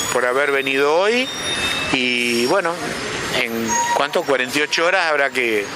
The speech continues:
que empezar a, que empezar a trabajar y vamos a volver acá y vamos a, a volver a anunciar cosas,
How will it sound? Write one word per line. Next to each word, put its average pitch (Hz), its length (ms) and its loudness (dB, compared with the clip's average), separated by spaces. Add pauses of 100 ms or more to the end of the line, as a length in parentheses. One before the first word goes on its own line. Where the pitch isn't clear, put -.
(540)
que 127 60 2
empezar 135 400 2
a, 123 420 2
que - 60 -2
empezar 131 320 0
a 143 80 0
trabajar 180 560 2
y 147 300 2
vamos 131 340 0
a 131 60 2
volver 131 340 2
acá 160 380 2
y 160 100 2
vamos 127 380 0
a, 110 200 2 (680)
a 131 60 2
volver 139 340 4
a 151 80 2
anunciar 147 500 2
cosas, 147 540 0